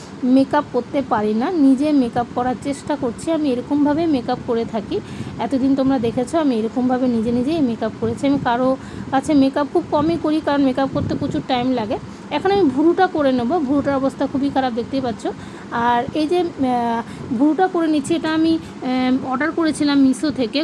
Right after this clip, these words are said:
খুব কমে পেয়ে গেছি, তখন অফার ছিল। আর দেখো, তুলিটা এত সুন্দর, এত সুন্দরভাবে আইব্রোটা করা যাচ্ছে। এটা কিন্তু আমি ফার্স্ট টাইম করছি আইব্রোটা, এটা ইউজই করা হয়নি, কেনার পরে তোলাই ছিল। এই যে অকেশনও ছিল না, অনেকদিন ধরে অকেশন পাচ্ছিলাম না নিমন্ত্রণ,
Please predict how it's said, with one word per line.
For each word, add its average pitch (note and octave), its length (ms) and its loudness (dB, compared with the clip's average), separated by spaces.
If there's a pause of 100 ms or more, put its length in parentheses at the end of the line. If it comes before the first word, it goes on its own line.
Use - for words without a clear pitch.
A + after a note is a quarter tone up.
খুব F#4 180 4
কমে C#4 240 2
পেয়ে C#4+ 240 0
গেছি, C4 180 0
তখন C4+ 300 2
অফার B3 360 -2
ছিল। A3+ 320 -2 (360)
আর A#3+ 140 -2
দেখো, C#4 380 2
তুলিটা C#4+ 400 4
এত A3+ 160 -4
সুন্দর, D4+ 460 2
এত B3 180 0
সুন্দরভাবে C4+ 640 0
আইব্রোটা B3+ 560 0
করা A#3 220 -2
যাচ্ছে। B3 220 -4
এটা C#4 140 -2
কিন্তু D4+ 200 0
আমি D#4+ 100 0
ফার্স্ট B3 340 -4
টাইম C#4+ 240 0
করছি C4 400 -4 (340)
আইব্রোটা, A#3 680 -2
এটা C#4 180 -4
ইউজই B3+ 420 2
করা C4 280 0
হয়নি, B3 300 2
কেনার A#3+ 300 -2
পরে B3+ 180 -2
তোলাই A#3+ 340 -2
ছিল। B3 380 -4
এই F4+ 120 -2
যে D#4 60 -2
অকেশনও D4 500 -2
ছিল D4 260 0
না, C#4 140 4
অনেকদিন B3+ 320 2
ধরে C4+ 140 0
অকেশন B3+ 520 -2 (120)
পাচ্ছিলাম B3 460 -2
না B3 100 -2
নিমন্ত্রণ, A3 480 -2